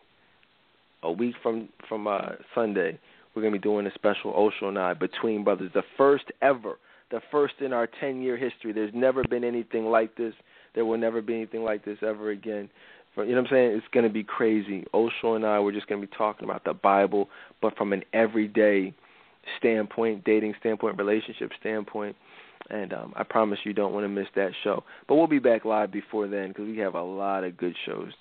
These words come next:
to, uh, we, oh, uh, generational curses. Generational curses. And you guys can tune in to, uh, check out the archives of the show. Uh, me,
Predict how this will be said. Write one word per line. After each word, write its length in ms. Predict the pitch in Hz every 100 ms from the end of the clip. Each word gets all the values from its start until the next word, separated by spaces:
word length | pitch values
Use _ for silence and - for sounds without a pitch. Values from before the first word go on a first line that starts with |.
| -
to, 180 | - 50
uh, 120 | - - -
we, 80 | 127 -
oh, 280 | 160 127 92 _ _ _
uh, 220 | 107 104 - 107 127
generational 640 | 127 127 123 - 113 104
curses. 400 | - 98 - 104 - _ _ _ _ _ _ _ _ -
Generational 640 | 110 113 110 104 - 101
curses. 440 | - 104 101 - 95
And 360 | 92 107 104
you 60 | 147
guys 240 | 175 156 127
can 180 | - 113 - -
tune 220 | 127 113
in 240 | 113 107 -
to, 120 | 107
uh, 60 | -
check 220 | - 123
out 140 | 113 -
the 80 |
archives 500 | - 117 110 107 98
of 80 | 104
the 100 | 95 -
show. 280 | 117 104 95 - - - -
Uh, 240 | - 95 90
me, 500 | 107 113 110 110